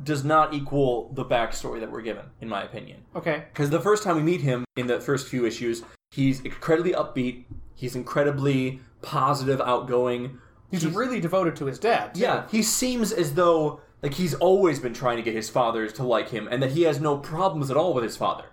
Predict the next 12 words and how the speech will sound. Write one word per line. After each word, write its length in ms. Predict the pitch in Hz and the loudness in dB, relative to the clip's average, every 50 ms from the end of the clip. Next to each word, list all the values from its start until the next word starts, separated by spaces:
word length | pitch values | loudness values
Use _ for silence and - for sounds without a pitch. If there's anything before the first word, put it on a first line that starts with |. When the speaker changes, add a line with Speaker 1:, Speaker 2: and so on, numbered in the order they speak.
| - _ - | -20 _ -6
Speaker 1:
and 100 | 185 175 | -2 0
Speaker 2:
Mm, 60 | 156 | 0
Speaker 1:
his 100 | 139 131 | 0 2
father 240 | - 156 139 135 127 | 2 2 2 2 2
Speaker 2:
okay. 60 | 123 123 | 2 2
Speaker 1:
won't 80 | 120 | 0
even 140 | 117 113 107 | -2 -2 -4
engage 320 | 104 107 135 156 147 - | -4 -2 -2 0 0 -2
with 80 | 113 107 | -4 -8
him. 160 | - 78 - - - - | -10 -12 -14 -16 -10 -4
Speaker 2:
Yeah. 220 | 165 165 151 - - - - - - - | -2 0 0 0 -2 -6 -12 -16 -14 -12
Speaker 1:
Whereas, 840 | 131 127 143 147 147 143 143 139 135 135 135 135 127 127 - - - | -6 0 2 2 4 4 4 4 4 4 2 2 0 -2 -6 -10 -12